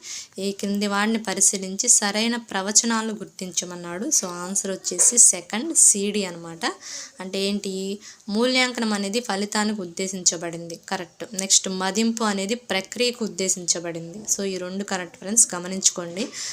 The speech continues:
మూల్యాంకనం అనేది ఫలితానికి ఉద్దేశించబడింది, మదింపు అనేది ప్రక్రియకు ఉద్దేశించబడింది. So answer is second. నెక్స్ట్, కింది ప్రవచనాలలో ఒకటి బోధనా లక్ష్యాల, లక్షణాలకు, లక్షణాలకు చెందనిది ఏంటి అని అడిగాడు.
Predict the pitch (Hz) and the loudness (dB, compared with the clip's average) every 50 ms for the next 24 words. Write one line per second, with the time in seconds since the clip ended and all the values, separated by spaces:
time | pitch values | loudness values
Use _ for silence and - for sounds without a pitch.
0 | - - - 202 202 208 220 233 233 226 226 226 226 226 220 214 214 202 196 196 | -10 -8 -4 0 2 4 4 4 4 4 4 2 2 2 2 2 2 2 0 -2
1 | 196 196 240 311 392 392 - 208 190 196 196 - 208 202 202 196 196 185 170 - | 0 2 2 0 0 0 -2 -2 -2 0 0 0 0 0 0 -2 -4 -6 -4 -4
2 | 202 196 190 185 - 190 170 185 175 175 180 190 233 240 220 190 185 180 208 214 | -4 -4 0 0 0 0 0 -4 -6 -4 -4 -2 -2 0 0 -2 0 0 0 0
3 | 214 214 214 202 196 190 190 196 262 269 - - 214 196 196 - - 226 247 240 | 0 0 -2 -2 -2 -2 -2 -2 -2 -4 -4 -4 -4 -4 -2 -2 -2 0 0 0
4 | 240 196 170 165 180 185 180 180 170 - 180 170 175 170 170 170 170 180 - - | -2 -4 -6 -4 -6 -6 -8 -4 -4 -4 -4 -2 -6 -8 -10 -12 -12 -14 -16 -16
5 | - - - - - - - 185 185 185 185 190 - - 208 294 427 - - - | -16 -16 -8 4 4 4 4 4 0 -2 2 4 4 4 4 2 4 4 4 6
6 | - - - 196 180 - - 175 170 165 170 202 214 - - - - - - - | 8 6 6 6 4 -2 -6 -8 -8 -8 -10 -14 -16 -14 -14 -12 -10 -10 -12 -10
7 | - - 240 240 - - - 190 - - - - - - - 269 269 269 277 277 | -4 2 4 6 6 4 4 -2 -6 -12 -18 -18 -10 -2 2 2 4 4 4 2
8 | - - 247 240 254 254 - 294 285 277 269 262 254 262 269 247 220 208 220 208 | 4 4 4 4 4 4 2 2 2 0 0 0 -2 -2 -4 -4 -4 -6 -4 -2
9 | 220 226 208 190 208 208 214 214 220 240 247 240 240 214 208 - - - - - | -2 -2 -2 0 0 0 0 2 2 2 2 2 2 0 2 4 4 6 6 4
10 | 220 214 208 202 208 220 233 - - - 208 202 - - - 247 254 247 247 240 | 2 -2 -2 -2 -4 -8 -8 -10 -6 -6 -4 0 0 0 2 2 0 0 -2 -2
11 | 240 - - 202 196 - - - 240 240 233 226 220 220 220 233 214 - - 196 | -4 -6 -8 -6 -2 0 0 0 2 2 2 2 0 -2 -4 -6 -4 -4 -4 -4
12 | 190 190 202 208 220 214 220 214 202 220 202 190 190 190 190 196 190 202 190 180 | -4 -4 -2 0 0 2 2 0 0 0 -2 -2 -4 -4 -4 -4 -4 -4 -4 -4
13 | 175 170 170 170 170 165 170 175 220 320 | -6 -6 -6 -6 -6 -6 -6 -4 -6 -6